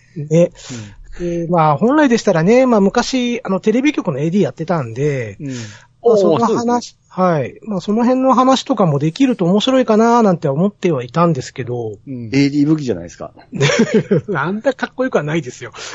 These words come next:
Speaker 3: ほほっとけないようですね、あれ。
Speaker 1: <laughs> クスの節制しろ。<laughs> 守秘義務の関係上、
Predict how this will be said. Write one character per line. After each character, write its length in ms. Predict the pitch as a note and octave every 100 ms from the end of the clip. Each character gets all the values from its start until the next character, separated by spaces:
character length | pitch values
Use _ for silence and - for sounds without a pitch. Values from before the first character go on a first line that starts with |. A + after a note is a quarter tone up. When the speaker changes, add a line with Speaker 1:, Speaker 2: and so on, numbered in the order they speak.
| - - -
Speaker 3:
ほ 120 | C#3
ほ 260 | A#2 - D3+
っ 60 | D3+
と 80 | -
け 220 | A#2 D3+
な 160 | D3+ F3
い 140 | A3 G#3+
よ 140 | F#3
う 40 |
で 60 | C#3
す 100 | G#2
ね、 100 | G#2
あ 40 |
れ。 140 | F#2 - D3+ A#4+ A#4+ - F3 -
Speaker 1:
<laughs> 720 | F3+ A3 - - - - -
ク 100 | -
ス 140 | -
の 120 | G#3+ E3
節 200 | E3+ -
制 140 | F#3+
し 120 | -
ろ。 240 | F#3+ F3+ -
<laughs> 40 | - - A#3+ - A3 - G#3+ A3+ - G3+ - - - - D#4 - - _ -
守 140 | E3
秘 100 | C4+
義 140 | C4+
務 320 | D4 A3 E3+ C#3+
の 160 | B2+
関 320 | - F#3+ F3
係 240 | E3+ - F3+
上、 460 | - E3+ D3+ A#2+